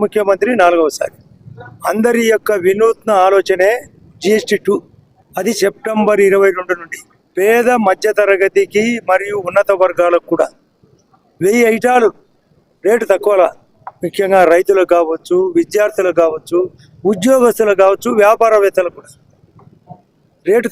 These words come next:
తగ్గించాలా, వ్యాపారం పెంచాలా. కేంద్ర ప్రభుత్వానికి రెండు ల-, రెండున్నర లక్ష కోట్ల నష్టమైన, మన రాష్ట్ర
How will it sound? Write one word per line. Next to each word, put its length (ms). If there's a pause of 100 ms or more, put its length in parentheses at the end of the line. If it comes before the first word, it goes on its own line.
తగ్గించాలా, 500 (120)
వ్యాపారం 440
పెంచాలా. 340 (1300)
కేంద్ర 300 (100)
ప్రభుత్వానికి 680
రెండు 240
ల-, 200 (420)
రెండున్నర 680
లక్ష 220 (200)
కోట్ల 300 (100)
నష్టమైన, 460 (800)
మన 140 (140)
రాష్ట్ర 280